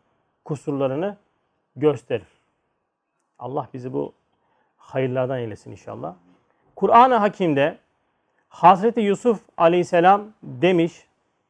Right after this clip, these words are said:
şimdi bir de bir örnek daha, yine Kur'an-ı Kerim'de geçen bir ayet-i kerime. وَمَا اُبَرِّئُ نَفْسِ اِنَّ النَّفْسَ لَاَمَّارَةٍ بِالسُّوءِ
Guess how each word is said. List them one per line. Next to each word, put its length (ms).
şimdi 280
bir 80
de 160
bir 60
örnek 340
daha, 360
yine 140
Kur'an-ı 360
Kerim'de 440
geçen 380
bir 180
ayet-i 280
kerime. 420
وَمَا 640
اُبَرِّئُ 800
نَفْسِ 520
اِنَّ 220
النَّفْسَ 720
لَاَمَّارَةٍ 840
بِالسُّوءِ 880